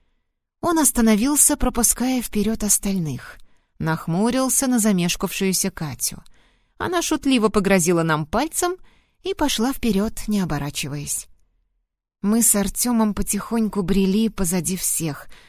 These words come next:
даже успели украдкой пару раз поцеловаться.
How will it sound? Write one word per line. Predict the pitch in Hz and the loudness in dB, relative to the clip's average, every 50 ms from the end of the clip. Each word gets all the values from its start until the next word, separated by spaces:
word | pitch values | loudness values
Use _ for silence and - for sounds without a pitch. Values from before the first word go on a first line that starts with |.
| _ _ _ | _ _ _
даже | 196 - 240 240 208 214 | -4 -2 -2 0 0 2
успели | 214 202 - - - 233 226 208 | 2 2 0 0 0 2 2 4
украдкой | 208 202 190 - 220 226 220 - - 202 190 | 4 2 2 0 0 -2 -2 0 0 -2 0
пару | - 202 202 196 190 | 0 0 2 2 2
раз | 180 185 185 180 - | 2 2 0 0 -2
поцеловаться. | - 180 175 - - 165 156 156 151 143 - - - - - - - | -2 -4 -4 -4 -4 -4 -4 -6 -8 -10 -12 -10 -8 -6 -6 -6 -8